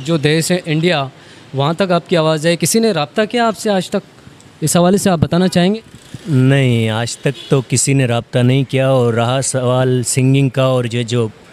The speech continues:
Speaker 2: वॉइस चेंज करता हूँ मैं, ये सबसे पहले तो मैं तौबा करके कहता हूँ कि इसमें मेरा कुछ नहीं है कमाल, इसमें सब मालिक की देन है,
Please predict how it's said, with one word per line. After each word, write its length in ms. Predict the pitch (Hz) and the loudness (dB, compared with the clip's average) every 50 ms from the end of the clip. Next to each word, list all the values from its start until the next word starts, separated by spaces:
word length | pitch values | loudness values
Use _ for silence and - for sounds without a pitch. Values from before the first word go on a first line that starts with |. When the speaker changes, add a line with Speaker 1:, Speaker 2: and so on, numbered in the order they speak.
| - - - - - - - - - | -20 -20 -20 -20 -20 -20 -20 -12 -10
Speaker 2:
वॉइस 400 | 113 104 113 123 139 143 - - | -6 -2 0 0 0 -2 -2 -2
चेंज 240 | - 139 135 131 - | -2 -2 -2 -2 -2
करता 280 | - 135 127 113 131 131 | -2 -2 -2 0 0 0
हूँ 120 | 127 127 | 0 0
मैं, 200 | 127 127 127 131 | 0 0 0 -2
ये 680 | 127 107 - - - - - _ - - - - - 120 | -4 -6 -10 -16 -20 -20 -20 _ -20 -20 -20 -16 -12 -8
सबसे 340 | - - 139 135 - - 143 | -6 -6 -6 -6 -4 -6 -4
पहले 260 | 113 123 135 135 135 135 | -2 -2 -2 -2 -2 -2
तो 120 | 117 139 131 | 0 0 2
मैं 220 | 131 131 131 123 113 - _ - - _ _ - - - - - - - - _ _ - | 2 2 0 -2 -6 -10 _ -20 -20 _ _ -20 -20 -20 -20 -20 -20 -20 -20 _ _ -2
तौबा 260 | 143 131 123 139 147 135 | -2 0 2 0 0 0
करके 300 | 139 139 135 127 139 123 | 0 -2 -2 -2 -4 -4
कहता 280 | 113 131 127 117 - 143 | -2 -4 -2 -2 0 0
हूँ 120 | 147 156 | 0 0
कि 140 | 143 151 143 | 0 -2 -4
इसमें 260 | 127 - - 139 135 | -2 -2 -2 0 2
मेरा 240 | 127 127 131 135 139 131 | 2 2 0 0 -2 -2
कुछ 260 | - 143 135 - 123 | -4 -4 -4 -2 -2
नहीं 200 | 123 123 123 123 | -2 -2 0 -2
है 80 | 120 | -2
कमाल, 380 | 107 - 120 123 131 139 147 147 135 - - - - - - - - | -2 -2 -2 -2 -2 -2 -4 -6 -10 -16 -20 -20 -20 -20 -20 -14 -10
इसमें 260 | 147 - - 135 123 | -8 -4 -2 0 0
सब 280 | - - 143 139 131 123 123 127 123 | 0 0 -2 -4 -4 -6 -4 -4 -2
मालिक 360 | 123 127 127 131 135 143 131 - - | 0 0 -2 -2 -2 -4 -6 -6 -6
की 180 | - 135 127 123 104 - - 127 | -4 -2 -2 -4 -6 -10 -8 -4
देन 300 | 123 139 147 151 147 127 | -2 -2 0 0 0 0
है, 240 | 131 131 143 131 | 0 -2 -2 -4